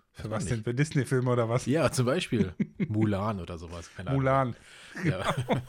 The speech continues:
Speaker 1: <laughs> Super Idee.
Speaker 2: Oder weiß ich nicht, irgendwie sowas.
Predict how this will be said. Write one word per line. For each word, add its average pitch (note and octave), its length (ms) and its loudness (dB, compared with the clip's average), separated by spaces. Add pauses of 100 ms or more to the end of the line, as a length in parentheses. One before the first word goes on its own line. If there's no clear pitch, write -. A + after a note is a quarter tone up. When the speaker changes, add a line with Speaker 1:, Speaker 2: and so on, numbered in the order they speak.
Speaker 1:
<laughs> - 400 -12
Super F#3+ 460 -2
Idee. C3+ 360 -2 (320)
Speaker 2:
Oder - 180 0
weiß G#2 100 -2
ich G2+ 80 -2
nicht, F#2 160 -6
irgendwie G2 240 -4
sowas. F2 380 -6